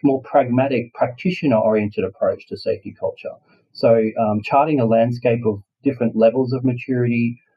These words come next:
showing the organization the future of where it could potentially go, um, helping it on its journey to improvement. Now, I think,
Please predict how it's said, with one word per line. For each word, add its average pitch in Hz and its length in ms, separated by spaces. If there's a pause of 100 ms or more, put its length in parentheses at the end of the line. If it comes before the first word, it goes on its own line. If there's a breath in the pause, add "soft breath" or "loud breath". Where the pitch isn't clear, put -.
showing 131 480
the 120 120
organization 117 840
the 104 100
future 202 440
of 110 120
where 120 180
it - 80
could 135 220
potentially 117 580
go, 95 280 (160)
um, 104 120
helping 123 300
it 113 80
on 110 120
its 101 160
journey 117 440
to 110 80
improvement. 107 680 (600 soft breath)
Now, 143 140
I - 20
think, 185 300